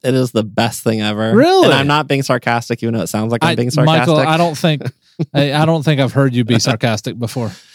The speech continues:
Speaker 1: So
Speaker 2: You're
Speaker 1: you
Speaker 2: the best of us, remember?
Speaker 1: <laughs> It used to be Snow White's Scary Adventure.
Speaker 2: Uh-huh.
Speaker 1: Um, it, that's what it was last time we were there, but they changed it in twenty twenty to give it, like, basically, like, a slightly different story. It's still the story of Snow White, but it's not
Speaker 2: Mm-hmm.
Speaker 1: as, like, s-,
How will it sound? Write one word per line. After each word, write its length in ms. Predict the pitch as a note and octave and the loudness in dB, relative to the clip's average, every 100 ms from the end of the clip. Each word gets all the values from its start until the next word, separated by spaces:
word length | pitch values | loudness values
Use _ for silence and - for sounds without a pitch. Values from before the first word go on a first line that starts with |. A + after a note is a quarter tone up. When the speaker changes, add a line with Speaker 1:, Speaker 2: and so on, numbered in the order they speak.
| D#3+ | -20
Speaker 1:
So 260 | - E3+ E3 | -2 2 4
Speaker 2:
You're 80 | C#3+ | 4
Speaker 1:
you 60 | |
Speaker 2:
the 40 | C#3 | 2
best 260 | D3 B2+ B2+ | 0 0 -2
of 80 | |
us, 180 | A#2 - | -2 -4
remember? 400 | A#2+ B2 B2+ B2+ D#3 | -2 0 0 0 -2
Speaker 1:
<laughs> 60 | C#3 - - - - - - | -2 -4 -6 -10 -20 -14 0
It 60 | D#3+ | 2
used 180 | E3 E3+ | 2 2
to 80 | G3+ | 0
be 120 | F3 | 0
Snow 200 | - E3 | 0 0
White's 180 | D3+ C#3+ | 0 0
Scary 240 | - C#3 | -2 0
Adventure. 580 | B2+ A#2+ A#2 B2+ B2 B2 D#3 | 0 -2 -2 -2 -2 -2 0
Speaker 2:
Uh-huh. 140 | C3+ D3 A2 | 2 2 0
Speaker 1:
Um, 260 | G#2+ G#2 G#2+ _ _ | -2 -6 -8 _ _
it, 200 | A#2+ B2 | -2 0
that's 200 | - A#2 | 0 0
what 100 | C3 | 0
it 40 | A#2 | 0
was 180 | A2 G#2+ | -2 -4
last 160 | A2 | -4
time 180 | A2+ A2 | -4 -4
we 60 | A2 | -4
were 100 | A2 | -2
there, 200 | A2 A2 | -2 -2
but 100 | A2 | -2
they 120 | A#2+ | -2
changed 360 | - E3 F#3 - | -2 -4 -2 -2
it 80 | C3 | -4
in 140 | G#2+ | -4
twenty 300 | - B2 A#2 | -4 -4 -4
twenty 480 | - B2+ B2 A2+ A#2 _ - _ _ _ _ _ - | -4 -4 -4 -4 -8 _ -20 _ _ _ _ _ -14
to 100 | - | -2
give 160 | C#3 | 0
it, 60 | C3 | 2
like, 180 | A#2 A#2+ _ - | -2 -4 _ -2
basically, 320 | G3+ G#3 F#3 | -2 2 0
like, 160 | C#3+ C3+ | 2 0
a 80 | A2+ | 0
slightly 260 | B2+ A#2+ | 0 0
different 300 | A#2+ A#2 G2 | -2 -4 -4
story. 500 | - A#2 A#2+ B2 C3 - _ - | -2 -2 0 -2 -6 -14 _ -10
It's 100 | C#3+ | -8
still 160 | - G3 | 0 0
the 100 | D3+ | 0
story 300 | - D3+ C#3 | 0 0 2
of 80 | A#2+ | -2
Snow 220 | B2+ A#2 | -2 0
White, 260 | A#2 A#2+ | 0 -2
but 100 | A#2+ | -4
it's 120 | G#2+ E3 | -4 0
not 200 | D3+ E3+ | 2 0
Speaker 2:
Mm-hmm. 100 | G2 | -2
Speaker 1:
as, 100 | F#2+ | -6
like, 220 | F#2 - _ | -8 -10 _
s-, 120 | - | -20